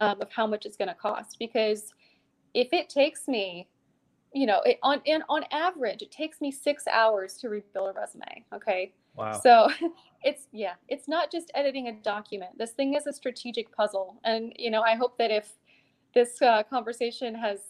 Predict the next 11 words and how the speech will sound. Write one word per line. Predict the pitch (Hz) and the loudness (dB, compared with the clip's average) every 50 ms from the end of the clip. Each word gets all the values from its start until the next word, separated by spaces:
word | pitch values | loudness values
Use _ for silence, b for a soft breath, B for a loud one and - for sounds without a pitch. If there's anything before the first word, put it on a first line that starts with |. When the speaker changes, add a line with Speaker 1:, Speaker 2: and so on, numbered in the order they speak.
| - - _ _ _ _ _ _ _ _ | -20 -20 _ _ _ _ _ _ _ _
Speaker 1:
you | - 269 233 | -6 -4 -4
know, | 208 196 208 220 | -2 -2 -2 -4
has | 220 226 240 214 214 - | -2 0 0 0 0 0
said | - - 247 247 | 2 2 2 2
anything, | 240 240 233 226 233 226 - 240 220 214 202 190 190 190 196 196 - - _ - - - | 2 -2 -4 -6 -6 -4 -2 -2 -2 -2 -4 -6 -10 -14 -14 -16 -16 -16 _ -20 -10 4
that | 233 233 220 | 6 6 6
it | 233 220 - | 6 4 2
shows | - - 247 262 226 | 4 4 4 4 4
you | 233 233 226 | -2 -2 0
that | 226 220 214 | 2 2 2
it | 214 214 | 0 -4